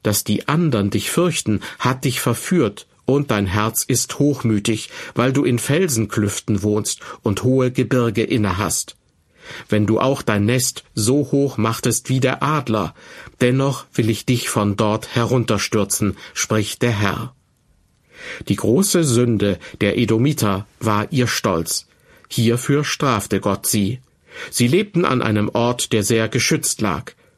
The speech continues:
Die Geschichte der Edomiter erstreckte sich über eine Zeitspanne von ungefähr eintausend Jahren. Dann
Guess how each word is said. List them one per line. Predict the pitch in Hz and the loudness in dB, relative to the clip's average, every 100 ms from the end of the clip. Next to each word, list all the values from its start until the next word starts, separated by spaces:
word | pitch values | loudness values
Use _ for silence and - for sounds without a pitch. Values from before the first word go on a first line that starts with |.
| _ - | _ -4
Die | |
Geschichte | 95 95 185 - 104 | -2 0 0 0 0
der | 101 - | 0 0
Edomiter | 110 107 160 165 107 85 - - | 0 2 0 0 -2 -2 -10 -4
erstreckte | 123 - - 175 - | -2 -2 -2 -2 0
sich | 123 127 127 | 0 0 0
über | 110 110 | -2 0
eine | 101 101 | 0 0
Zeitspanne | - - 120 120 - 107 107 101 - - | -2 0 0 -2 -2 0 0 -2 -8 -6
von | 113 101 | -2 0
ungefähr | 156 139 123 - 110 107 104 - - | 2 2 0 0 0 0 -4 -10 -4
eintausend | 110 110 - 101 98 - 127 | -2 0 0 0 0 -2 -2
Jahren. | - 101 92 117 120 - _ _ _ _ _ | 0 0 -2 -4 -6 -10 _ _ _ _ _
Dann | 98 92 139 | 0 2 0